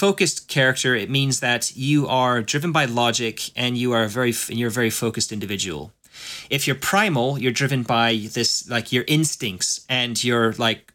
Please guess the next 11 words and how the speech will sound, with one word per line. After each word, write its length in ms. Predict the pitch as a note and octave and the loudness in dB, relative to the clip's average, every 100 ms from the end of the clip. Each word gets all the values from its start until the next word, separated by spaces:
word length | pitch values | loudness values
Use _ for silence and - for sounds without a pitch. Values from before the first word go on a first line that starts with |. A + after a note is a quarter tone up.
| _ | _
your 220 | - A#2+ A#2 | -2 0 2
kind 260 | - A#2+ | 2 2
of, 180 | A2+ G#2 A2 | 0 -2 -2
that 160 | C3 - | -2 0
instinct 480 | C#3+ C#3+ - G#2 - | 0 0 -4 -10 -6
kicks 300 | - - - | -4 -2 -4
in 140 | A#2+ | -4
against, 320 | G#2 C3 C3+ | -2 -2 -2
sometimes 340 | - D#3 F3 D3+ | -4 -2 -2 0
against 280 | C#3 C3 B2 | 0 -2 -2
reason 540 | A#2+ C#3+ A2 F#2+ G2 | 2 2 2 -4 -12